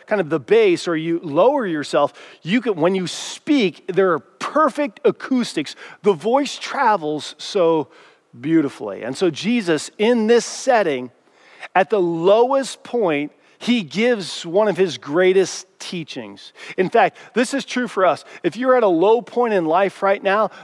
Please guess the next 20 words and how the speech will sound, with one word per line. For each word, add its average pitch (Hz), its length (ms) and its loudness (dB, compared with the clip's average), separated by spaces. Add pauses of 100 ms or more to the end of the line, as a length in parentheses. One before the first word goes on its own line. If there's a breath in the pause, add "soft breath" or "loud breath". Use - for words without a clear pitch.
there 185 240 2
are 247 60 -2
some 196 260 -6
teachings 240 840 -4
from 208 320 -4
Jesus 143 640 -6
that 156 180 2
he 202 220 -8
wants 185 440 0
to 160 120 -4
give 143 460 -4
to - 160 -14
you. 127 360 -10 (420 loud breath)
In 202 100 0
fact, 233 240 2 (200 loud breath)
it's - 180 0
at 254 180 4
our 233 160 4
lowest 254 640 2
point 208 400 2